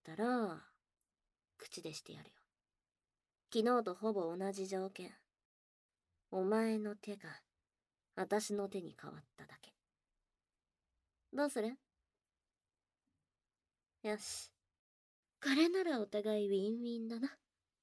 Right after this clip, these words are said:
ああ。私はお前が我慢してる情けない顔で笑えて、お前は耐えれば口出してもらえる。ウィンウィンだろ？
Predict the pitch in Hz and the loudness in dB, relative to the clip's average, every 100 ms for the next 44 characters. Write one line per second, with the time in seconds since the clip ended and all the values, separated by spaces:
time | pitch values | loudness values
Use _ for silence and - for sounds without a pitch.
0 | _ _ _ _ _ _ _ _ _ _ | _ _ _ _ _ _ _ _ _ _
1 | _ _ _ _ _ _ - 226 226 226 | _ _ _ _ _ _ 2 4 6 4
2 | - - _ _ _ _ _ _ _ _ | 0 -10 _ _ _ _ _ _ _ _
3 | _ _ _ _ _ _ _ - 226 294 | _ _ _ _ _ _ _ 2 4 4
4 | 311 330 311 302 285 262 208 240 254 247 | 4 4 4 6 4 6 6 6 4 2
5 | 240 247 262 254 202 175 - 165 - - | 0 4 4 4 2 -2 -6 -8 -8 -8
6 | 147 151 220 392 392 392 220 - 143 139 | -10 -8 0 0 2 0 0 -6 -10 -8
7 | 147 143 151 156 190 190 170 160 160 _ | -10 -10 -10 -8 -8 -10 -12 -12 -16 _
8 | _ _ _ _ _ _ _ _ - 311 | _ _ _ _ _ _ _ _ 4 6
9 | 339 339 330 320 _ _ _ _ _ - | 6 6 2 -2 _ _ _ _ _ 4
10 | 202 233 254 214 160 - - - 190 185 | 6 6 4 -2 -6 -10 -8 -2 -2 -2
11 | - 160 151 - - - - _ _ _ | -4 -10 -12 -16 -16 -18 -20 _ _ _
12 | _ _ _ _ _ _ _ _ _ _ | _ _ _ _ _ _ _ _ _ _
13 | - 190 202 196 190 196 | 6 6 6 -2 -4 -6